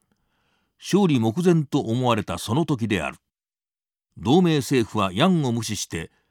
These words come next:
帝国の無条件降伏勧告を受諾してしまった。ヤンは目の前にある勝利を見逃さなければならなかった。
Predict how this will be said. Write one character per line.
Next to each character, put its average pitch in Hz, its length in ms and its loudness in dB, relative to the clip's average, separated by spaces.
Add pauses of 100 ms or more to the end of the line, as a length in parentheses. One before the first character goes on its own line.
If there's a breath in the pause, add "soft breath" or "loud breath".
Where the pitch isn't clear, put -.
(120)
帝 151 200 4
国 123 240 -2
の 107 240 0
無 98 180 -2
条 190 220 2
件 160 240 0
降 151 220 2
伏 143 180 -4
勧 135 240 -2
告 107 300 -2
を 95 40 2
受 92 180 -4
諾 147 260 0
し - 80 -8
て 107 100 -2
し - 120 -6
ま 87 80 -6
っ - 60 -16 (100)
た。 - 140 -16 (1300)
ヤ 107 180 0
ン 135 120 2
は 101 220 2
目 101 160 2
の 190 100 6
前 170 200 6
に 135 120 2
あ 117 60 2
る 110 60 0
勝 139 280 2
利 113 120 4
を 107 180 2
見 101 140 0
逃 165 180 2
さ 156 120 -2
な 147 100 0
け 131 100 -4
れ 113 80 0
ば 104 140 0
な 95 100 0
ら 92 100 -2
な 87 100 -4
か 87 80 -10
っ - 20 -16 (160)
た。 - 140 -16